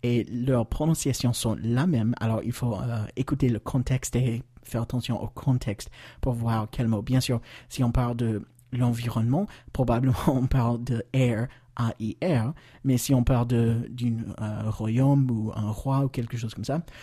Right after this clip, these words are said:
on parle probablement de the air comme le dauphin et pas l'air, euh, littéral,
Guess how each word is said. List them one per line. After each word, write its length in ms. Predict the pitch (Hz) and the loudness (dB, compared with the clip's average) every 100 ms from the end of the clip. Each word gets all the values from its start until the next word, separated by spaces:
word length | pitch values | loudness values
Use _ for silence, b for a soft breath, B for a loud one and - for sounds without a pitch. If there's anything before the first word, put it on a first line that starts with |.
| B B | B B
on 120 | 135 | -2
parle 280 | 127 117 110 | -2 -2 -4
probablement 580 | - 120 117 117 113 113 | -4 -2 0 0 2 0
de 240 | 113 110 107 b b b - | 0 -2 -4 b b b -6
the 180 | 120 - - | -4 -2 2
air 360 | 131 110 120 | 2 2 0
comme 240 | - 110 110 | -2 -2 0
le 80 | |
dauphin 480 | 107 104 - 165 180 - | -2 -6 0 0 0 -2
et 80 | 113 | -4
pas 180 | 110 113 | -4 -4
l'air, 500 | 113 123 113 107 B B - | 0 2 2 -2 B B -6
euh, 140 | 110 107 | -2 0
littéral, 540 | 117 117 - 113 117 | 0 -2 -6 -8 -10